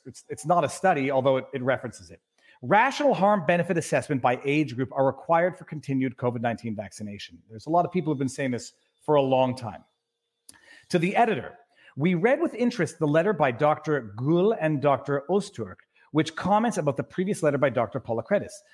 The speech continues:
The letter by Doctor Poulakretis aimed to underline the differences between the genetic vaccines against covid nineteen and vaccines based on inactivated or attenuated viruses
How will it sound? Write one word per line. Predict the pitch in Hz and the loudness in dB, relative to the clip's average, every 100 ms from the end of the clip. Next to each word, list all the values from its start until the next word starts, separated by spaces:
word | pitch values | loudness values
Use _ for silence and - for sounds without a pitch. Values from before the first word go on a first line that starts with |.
| - | -2
The | 139 | 2
letter | 143 190 240 | 4 4 4
by | 170 | 2
Doctor | 131 151 151 | 2 2 0
Poulakretis | 175 196 185 120 110 - 151 | 0 -2 0 -2 -4 -6 -2
aimed | 165 196 208 - | 0 0 -2 -4
to | 147 - | -4 0
underline | 151 175 196 190 190 | 2 2 2 2 2
the | |
differences | 160 160 131 113 104 | -2 -4 -6 -10 -10
between | 113 131 | -4 -2
the | 117 | -2
genetic | 104 117 120 165 196 | -2 0 2 2 2
vaccines | 190 180 - 135 131 - | 0 0 -2 -2 -2 -4
against | 117 117 - - | -4 -4 -4 -4
covid | 175 175 | -2 0
nineteen | 170 - 123 | 0 0 0
and | 107 | 2
vaccines | 117 - 151 135 | 0 0 -2 0
based | 131 127 | 0 0
on | 113 107 - | -2 -6 -2
inactivated | 160 180 185 185 180 175 185 - - - | 2 2 0 -2 0 0 -2 -6 -12 0
or | 143 123 | 2 2
attenuated | - - 170 175 180 143 | 0 -2 2 4 2 2
viruses | 123 120 117 123 | 2 2 0 -6